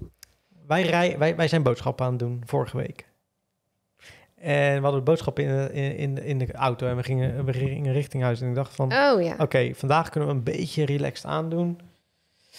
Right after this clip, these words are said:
Speaker 1: Want morgen, nee, overmorgen hoeven we pas, eh, uit het oude huis en dan kunnen we even een dagje relaxed."
Speaker 2: Ja.
Speaker 1: Want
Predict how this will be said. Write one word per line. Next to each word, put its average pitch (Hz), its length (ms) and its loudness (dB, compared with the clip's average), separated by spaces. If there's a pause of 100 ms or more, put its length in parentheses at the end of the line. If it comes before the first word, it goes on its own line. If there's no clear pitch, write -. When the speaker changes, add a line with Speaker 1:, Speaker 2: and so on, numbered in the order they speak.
(260)
Speaker 1:
Want 165 500 2
morgen, 156 760 2
nee, 139 160 2
overmorgen 151 600 2
hoeven 135 380 0
we 135 60 2
pas, 135 360 -2
eh, 135 160 0
uit 131 220 0
het 123 120 -10
oude 139 260 2
huis 131 260 2
en 127 60 -4
dan 123 80 -6
kunnen 135 200 0
we 139 60 0
even 139 140 -2
een 127 140 2
dagje 127 280 0
relaxed." - 540 -8 (120)
Speaker 2:
Ja. 208 160 -10
Speaker 1:
Want - 40 -14